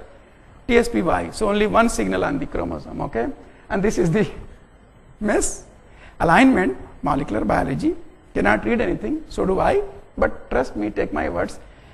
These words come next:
This T S P Y gene is unique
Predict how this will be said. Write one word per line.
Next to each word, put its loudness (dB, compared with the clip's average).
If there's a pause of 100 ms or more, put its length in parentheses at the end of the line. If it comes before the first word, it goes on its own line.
(1300)
This 0
T 2
S 4
P 2
Y 8
gene 2
is -2
unique 4